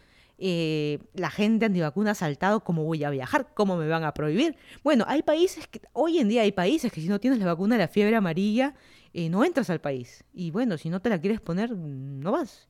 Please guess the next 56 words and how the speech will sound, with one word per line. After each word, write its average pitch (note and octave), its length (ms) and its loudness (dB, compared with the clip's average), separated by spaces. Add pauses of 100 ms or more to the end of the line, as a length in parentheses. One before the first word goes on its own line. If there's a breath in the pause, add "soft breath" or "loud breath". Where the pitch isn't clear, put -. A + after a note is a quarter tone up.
Y, D#3+ 380 -8 (680)
y F#3 80 -6
punto. G#3 380 0 (100)
Es, F#3 320 -6
es, - 80 -2
es G#3 140 -10
así A3 240 -2
de, G3 280 -2 (600 loud breath)
de G3 100 2
fácil. E3 260 -2
Pero C4+ 160 6
bueno, C4+ 200 6
empecemos E4+ 280 2
el C4+ 100 2
podcast. B3+ 280 2
Vamos C4 180 0
a A3 40 0
hablar G#3+ 160 4
primero, A3+ 560 2
antes G#3 180 0
de G3 100 2
seguir F#3+ 200 2
molestando. G#3 500 2
Al F#3+ 240 0
final C#4 160 6
del D#4 120 4
podcast, C4+ 280 4
en G#3+ 200 2
vez A3+ 120 2
de B3+ 60 2
hacer B3 240 2
algo, A3+ 540 4
para F#3 200 2
mí A3 120 4
siempre A3+ 200 2
ha G3 40 -2
sido A3 100 2
algo A#3 160 4
medio F3+ 200 0
psicológico. F#3+ 680 0 (640 soft breath)
Ya G#3 160 4
lo A#3 200 4
pasé G3+ 240 2
a - 20 6
hacer A#3 160 4
una A3 300 4
sola G#3 180 2
vez G3+ 160 4
al G3+ 120 0
mes. A#3 180 4
Me G#3 80 2
gustaría F3+ 300 -2
tener F3+ 340 -4
más G3+ 180 -4
tiempo G#3 280 -2
para D#3 260 -4